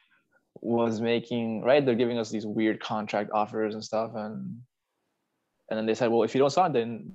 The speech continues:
then, then you have to go back to your country." I was like, "Okay, I'll go back to my country." <laughs> So I was going to leave, but also, you know, I have my, my girlfriend here, and, and in that moment, it just,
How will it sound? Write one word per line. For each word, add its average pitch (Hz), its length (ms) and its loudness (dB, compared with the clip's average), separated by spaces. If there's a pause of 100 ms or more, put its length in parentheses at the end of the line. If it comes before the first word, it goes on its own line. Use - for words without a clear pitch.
then, 113 500 -6 (320)
then 113 80 2
you 117 40 0
have 117 60 -4
to 120 60 -4
go 123 140 4
back 135 160 6
to 143 40 2
your 139 80 4
country." 143 280 0
I 127 40 -4
was 117 140 -6
like, - 60 -12 (340)
"Okay, 147 220 4
I'll 151 120 6
go 160 120 4
back 175 140 -2
to - 40 -8
my 175 80 -2
country." 135 320 -4
<laughs> - 720 -6 (600)
So - 120 -4
I - 80 4
was 160 160 6
going 165 180 6
to 135 100 4
leave, 123 480 6
but 127 140 4
also, 127 280 6
you 127 100 2
know, 120 100 0
I 113 80 0
have 120 160 -4
my, 110 140 -6 (100)
my 110 80 -10
girlfriend 113 400 -4
here, 110 180 2 (160)
and, 135 200 -12 (840)
and 110 160 -4
in 113 80 -2
that 113 240 4
moment, 110 540 -2 (420)
it 120 160 -8
just, 113 240 -6